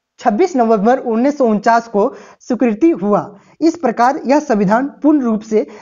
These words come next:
स्वीकृत हो गया और छब्बीस जनवरी उन्नीस सौ पचास, उन्नीस सौ पचास को संपूर्ण भारत में लागू कर दिया गया प्यारे बच्चों। तो ये था आपका नोट्स, इसे आप Telegram ग्रुप से प्राप्त कर सकते हैं।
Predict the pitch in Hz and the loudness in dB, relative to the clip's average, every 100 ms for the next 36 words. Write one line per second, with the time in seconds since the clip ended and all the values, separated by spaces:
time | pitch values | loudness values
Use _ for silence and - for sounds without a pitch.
0 | - 220 214 302 311 262 220 247 247 226 | -8 -4 0 0 2 0 2 0 0 -2
1 | 254 277 247 262 240 277 254 226 240 269 | 0 0 2 2 0 -2 0 -2 0 -2
2 | 214 208 240 254 - _ _ - 220 233 | -4 0 0 0 -6 _ _ -4 -2 -2
3 | - 220 226 233 233 294 370 - _ 226 | -2 -2 0 0 2 0 -2 -8 _ -4
4 | 214 285 208 208 214 240 349 349 - 196 | 0 2 2 0 -2 -2 -2 -4 -4 -2
5 | 185 196 359 - - 208 180 180 165 165 | 2 2 0 -4 -6 -2 0 -2 -4 -6
6 | 151 143 139 165 _ _ - 233 277 285 | -8 -10 -14 -20 _ _ -4 -2 -2 0
7 | 254 233 240 208 226 240 - - 190 254 | 0 0 -2 0 0 -2 -8 -12 -8 -2
8 | 214 208 196 180 214 196 - 247 - 196 | -2 -2 -2 -2 -2 -4 -6 -6 -2 -2
9 | 196 - 196 - 208 214 226 | -2 -4 -2 -2 -2 -2 -2